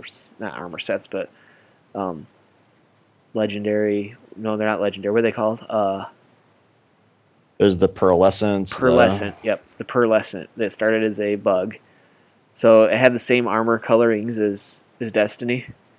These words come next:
Speaker 1: but then there's this extra pearl one that started as a bug that is now the highest ranked weapons.
Speaker 2: <coughs>
Speaker 1: Um, and certain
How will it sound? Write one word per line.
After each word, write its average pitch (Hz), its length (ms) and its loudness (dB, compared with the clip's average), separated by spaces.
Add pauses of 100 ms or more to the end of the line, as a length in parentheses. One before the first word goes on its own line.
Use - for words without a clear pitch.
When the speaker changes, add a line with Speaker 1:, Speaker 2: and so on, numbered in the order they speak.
(440)
Speaker 1:
but 110 100 -4
then 113 160 0
there's 107 200 0
this 104 140 -6
extra 92 320 -6
pearl 107 600 2 (220)
one 104 340 -6
that 101 140 -2
started 110 320 0
as 104 120 -2
a 104 60 -2
bug 98 380 -2 (100)
that 104 140 -2
is 101 160 -6
now 101 180 -4
the 98 220 -6
highest 98 440 -6
ranked 98 380 -14 (100)
weapons. - 640 -10 (140)
Speaker 2:
<coughs> - 640 0
Speaker 1:
Um, 87 320 -8 (720)
and 107 100 -14
certain 104 500 -4